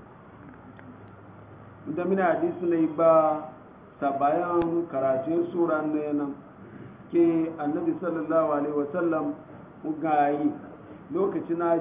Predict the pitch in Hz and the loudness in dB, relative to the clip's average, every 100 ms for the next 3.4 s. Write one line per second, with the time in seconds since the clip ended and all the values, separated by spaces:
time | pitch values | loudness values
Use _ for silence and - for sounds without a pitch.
0 | - 202 175 147 151 147 175 185 151 156 | 2 4 4 2 0 0 0 0 2 4
1 | 165 160 143 131 151 135 - - - - | 2 2 -2 0 0 0 -4 -14 -20 -6
2 | 175 170 196 202 160 170 175 180 208 208 | 0 0 2 2 2 2 2 0 2 4
3 | 196 160 156 | 4 4 2